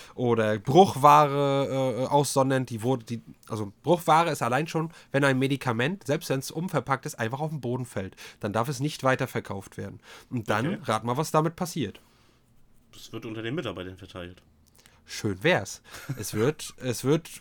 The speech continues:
Speaker 1: äh, also hundertprozentig den Vor-, Vorgang weiß ich nicht, aber es wird verbrannt.
Speaker 2: Ja, vernichtet, ja gut. Ja, zweischneidiges Schwert, ne? Einerseits Verschwendung, andererseits, das ist Medizin.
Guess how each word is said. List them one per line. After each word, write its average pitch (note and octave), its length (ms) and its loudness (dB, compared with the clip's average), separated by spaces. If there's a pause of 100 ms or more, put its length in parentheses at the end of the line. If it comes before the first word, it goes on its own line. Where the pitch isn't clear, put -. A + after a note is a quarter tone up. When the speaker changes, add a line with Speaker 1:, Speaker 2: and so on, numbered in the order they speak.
Speaker 1:
äh, C3 140 -2
also A#2+ 260 0
hundertprozentig D#3+ 560 4
den D3 180 0
Vor-, C#3+ 240 0
Vorgang A#2+ 540 -2
weiß D3+ 180 0
ich E3 60 -6
nicht, E3+ 160 -2
aber B2+ 100 -4
es A#2 80 -6
wird C3 260 -4
verbrannt. A#2+ 440 -2 (720)
Speaker 2:
Ja, A2 100 -10
vernichtet, G#2+ 500 -10
ja G2 140 -8
gut. A2 340 -8 (1300)
Ja, B2+ 320 -2
zweischneidiges A#2 580 -4
Schwert, G#2 320 -8
ne? B2 240 -4
Einerseits B2+ 440 -6
Verschwendung, B2+ 520 -4
andererseits, C3 760 -6
das A2+ 300 -6
ist C3+ 120 -8
Medizin. C3+ 680 -4